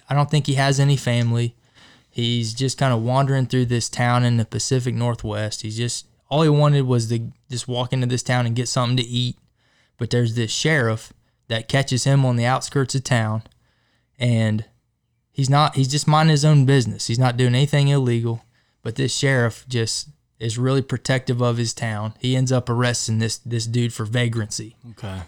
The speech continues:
Speaker 1: They bring him into the station. They
Speaker 2: Thought he
Speaker 1: book
Speaker 2: got
Speaker 1: him.
Speaker 2: arrested.
Speaker 1: And then he starts having flashbacks to when he was a prisoner of war, and he just goes, goes nuts. And he just, he, he starts, you know, he just gets real violent. He ends up busting out of prison,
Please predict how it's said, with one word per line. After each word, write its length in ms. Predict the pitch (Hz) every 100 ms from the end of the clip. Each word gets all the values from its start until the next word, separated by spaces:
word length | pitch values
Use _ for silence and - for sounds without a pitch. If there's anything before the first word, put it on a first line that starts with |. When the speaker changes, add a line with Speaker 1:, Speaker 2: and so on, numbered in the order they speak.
| -
Speaker 1:
They 160 | 123 139
bring 280 | 135 147
him 140 | 156 147
into 180 | 151 151
the 120 | 156
station. 560 | - 113 113 113 113 110
They 200 | 120 135
Speaker 2:
Thought 120 | 131 117
he 60 |
Speaker 1:
book 120 | 139
Speaker 2:
got 80 | -
Speaker 1:
him. 140 | 110 104
Speaker 2:
arrested. 400 | 90 87 - 87 _ _ -
Speaker 1:
And 160 | 120
then 120 | 120 120
he 120 | 143
starts 280 | - 127 -
having 240 | 123 113
flashbacks 640 | - 131 127 - 117 113 -
to 100 | 117
when 120 | 120
he 80 | 120
was 180 | 117 113
a 60 |
prisoner 420 | - 131 120 120
of 120 | 113 113
war, 400 | 120 110 104 _ _ _ _ -
and 340 | 123 117 110 -
he 180 | 127
just 280 | 120 113 -
goes, 280 | 135 120 110 - 131
goes 280 | 120 110
nuts. 500 | 120 113 - - - - _ _ _ _ _ _ _ -
And 120 | 123 123
he 100 | 117
just, 340 | 147 - -
he, 440 | - 123 113 107 -
he 260 | _ - 113
starts, 640 | - 120 113 107 - - - _
you 100 | 123
know, 120 | 107
he 80 | 110
just 240 | 117 110
gets 200 | 127 110
real 200 | 135 139
violent. 460 | 117 120 127 127 120
He 120 | 123
ends 160 | 131 127
up 160 | 117
busting 360 | 117 131 - 143
out 100 | 139
of 80 | 127
prison, 480 | 131 117 113 113